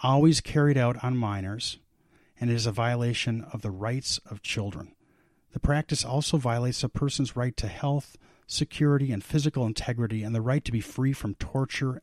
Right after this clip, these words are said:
and cruel, inhuman, and degrading treatment, and the right to life when the procedure results in death. And so,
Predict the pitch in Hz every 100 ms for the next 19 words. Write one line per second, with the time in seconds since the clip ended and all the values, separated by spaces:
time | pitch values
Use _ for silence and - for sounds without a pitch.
0 | - 113 - - 147 143 131 - 120 98
1 | 117 110 107 - - - - 120 123 120
2 | 127 131 127 113 - 117 101 - - _
3 | _ _ _ _ _ 123 117 120 127 -
4 | 113 107 104 - 107 101 - 98 - 101
5 | 95 92 92 - 107 95 87 87 - -
6 | _ _ _ _ _ - 107 - - -
7 | - _ _ _ _ _ _ _ _ _
8 | _ _ _ 107 - 104 98